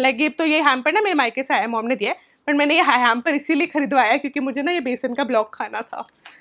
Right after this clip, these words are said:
So that's how I love it, that's how much I love it। And इसमें क्या है मैं भूल गई। अ, इसमें ड्राई फ्रूट्स हैं,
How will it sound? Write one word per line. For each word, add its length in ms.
So 220
that's 240
how 240
I 80
love 140
it, 200
that's 320
how 160
much 180
I 100
love 160
it। 140
And 420
इसमें 240
क्या 100
है 60
मैं 120
भूल 140
गई। 180
अ, 340
इसमें 500
ड्राई 220
फ्रूट्स 360
हैं, 120